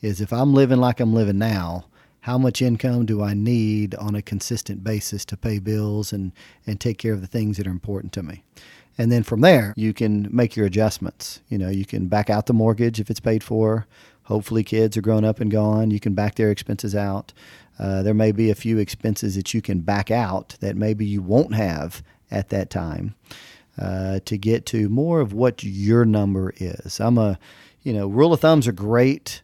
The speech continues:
but at the end of the day, your number is your number. Uh, so it's important for you to calculate that. And, you know, we find the best way is, is, is starting with your spending habits now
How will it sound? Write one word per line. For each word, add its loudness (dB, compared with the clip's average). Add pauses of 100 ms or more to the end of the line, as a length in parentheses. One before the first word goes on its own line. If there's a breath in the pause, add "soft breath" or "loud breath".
(140)
but 0
at -2
the -2
end 2
of -2
the -2
day, 0
your 0
number 2
is 0
your 2
number. -2 (400 soft breath)
Uh, -2
so -4
it's -2
important -2
for -6
you 0
to -2
calculate -6
that. -8
And, -6 (380 loud breath)
you -4
know, 0
we 4
find 2
the 2
best -2
way 0
is, -4
is, -6
is -6
starting 0
with -2 (360 loud breath)
your -4
spending -2
habits -4
now -4